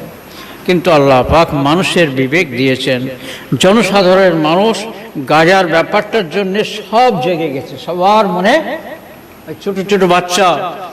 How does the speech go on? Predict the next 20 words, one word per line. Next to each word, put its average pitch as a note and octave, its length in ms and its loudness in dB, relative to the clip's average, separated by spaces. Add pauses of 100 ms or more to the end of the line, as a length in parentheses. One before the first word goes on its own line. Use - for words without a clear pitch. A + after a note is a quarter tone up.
(220)
তাদের E3+ 320 -4
ওখানে F3+ 600 0 (500)
মারা F#3+ 300 4
হচ্ছে। F#3+ 460 -2 (1120)
এই C#3+ 100 -4
বড় F3 340 4
বড় F3+ 360 4
নেতা, F3 720 2 (140)
মোড়ল G3 460 4
যারা E3+ 220 2
ভাগ D#3+ 300 0
করে A3+ 240 4
রেখেছে, F#3+ 640 2 (680)
আহ, D3+ 180 -10 (1080)
তাদের A3+ 400 4
এটা A3 360 4
ভালো F3 240 2
লাগছে E3+ 360 -2
না, D3 80 -14
বুঝেছো? - 1300 -10